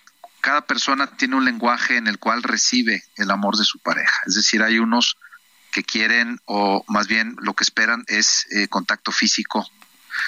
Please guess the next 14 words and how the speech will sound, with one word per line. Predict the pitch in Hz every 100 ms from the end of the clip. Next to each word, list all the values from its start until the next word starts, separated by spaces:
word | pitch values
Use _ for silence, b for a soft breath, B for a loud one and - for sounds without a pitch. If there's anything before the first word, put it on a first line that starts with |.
| - -
sobre | - 95 92
todo, | - 104 107
otros | 107 - 113 104 -
más | 110 101
bien | 104 104
es | -
tiempo | 107 104
de | 104
calidad | - 95 95 101
y | 98
compartir | 95 - 92 - 98
el | 95
tiempo | - - -
juntos, | 117 120 113 110